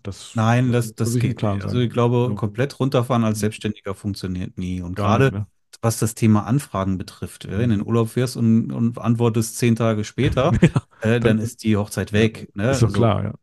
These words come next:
Speaker 2: äh, also da musst du natürlich sofort reagieren oder du verzichtest <laughs> halt da drauf.
Speaker 1: Ja, im Gegenteil ist ja auch eigentlich viel schön, wenn die sehen, okay, du bist im Urlaub, du schickst ihnen vielleicht ein kleines Video mit, äh,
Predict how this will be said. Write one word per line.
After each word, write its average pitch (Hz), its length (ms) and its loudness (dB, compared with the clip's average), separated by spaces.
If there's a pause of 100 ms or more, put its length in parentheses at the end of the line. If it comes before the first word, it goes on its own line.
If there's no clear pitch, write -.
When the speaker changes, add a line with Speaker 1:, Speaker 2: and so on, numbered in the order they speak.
(200)
Speaker 2:
äh, 104 300 0
also 110 180 0
da 107 160 4
musst 120 240 4
du 135 60 0
natürlich 113 300 -2
sofort 117 420 -2
reagieren 123 800 0
oder 120 300 -2
du 120 280 -2
verzichtest - 640 -6
<laughs> - 20 -4
halt 123 240 4
da 117 60 6
drauf. 98 420 -12 (180)
Speaker 1:
Ja, 110 260 -4
im 120 180 -6
Gegenteil 147 160 4
ist - 100 2
ja 160 80 8
auch 139 220 2
eigentlich 131 240 2
viel 127 120 -4
schön, 135 180 -8
wenn 127 100 0
die 123 100 0
sehen, 156 340 4
okay, 120 220 -4
du 127 80 0
bist 147 220 0
im 135 100 -8
Urlaub, 208 420 2
du 127 120 -2
schickst - 280 -6
ihnen 139 140 -4
vielleicht 139 280 -6
ein - 20 -20
kleines 139 400 -4
Video 135 400 6
mit, 127 240 4
äh, 120 280 2